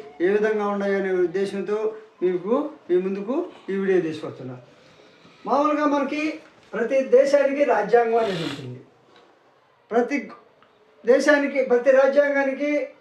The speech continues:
వాటి గురించి తే-, వాటి గురించి కామ-, వాటి గురించి తీర్పులు ఇవ్వడానికి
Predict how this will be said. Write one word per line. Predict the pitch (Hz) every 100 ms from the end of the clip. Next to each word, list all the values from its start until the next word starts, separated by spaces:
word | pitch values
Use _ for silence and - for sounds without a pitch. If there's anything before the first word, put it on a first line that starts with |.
| _ _ _
వాటి | 233 233 196
గురించి | 240 269 269
తే-, | 254 254 226
వాటి | 233 226
గురించి | 254 262 -
కామ-, | 220 233 247 233
వాటి | 233 226
గురించి | 233 254 240
తీర్పులు | 233 240
ఇవ్వడానికి | 233 226 226 262